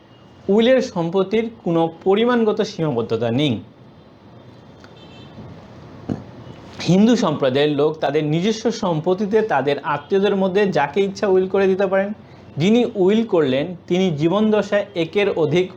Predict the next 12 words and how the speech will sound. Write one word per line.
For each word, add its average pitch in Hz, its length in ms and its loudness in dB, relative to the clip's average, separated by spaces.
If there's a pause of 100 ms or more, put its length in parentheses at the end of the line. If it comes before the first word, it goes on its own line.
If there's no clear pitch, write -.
উইল 170 360 2 (1160)
করতে 262 280 0
পারবেন, 117 400 -2 (140)
কিন্তু 220 400 0 (140)
সর্বশেষ 240 1120 0
যে 170 300 -2 (100)
উইল 185 240 2
করলেন 185 440 0 (420)
কেবল 175 320 0
সেটাই 202 440 -2
কার্যকর 131 540 -4
হবে। 113 420 -8